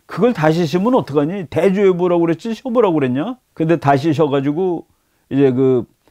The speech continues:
조지아주의 국무장관이 다시 쉬어봤더니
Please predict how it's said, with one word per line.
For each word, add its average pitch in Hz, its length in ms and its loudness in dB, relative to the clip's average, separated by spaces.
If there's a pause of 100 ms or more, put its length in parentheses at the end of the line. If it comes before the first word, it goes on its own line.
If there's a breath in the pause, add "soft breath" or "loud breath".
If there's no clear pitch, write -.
(340)
조지아주의 143 1040 2
국무장관이 131 920 -2 (240)
다시 151 320 0
쉬어봤더니 175 680 -4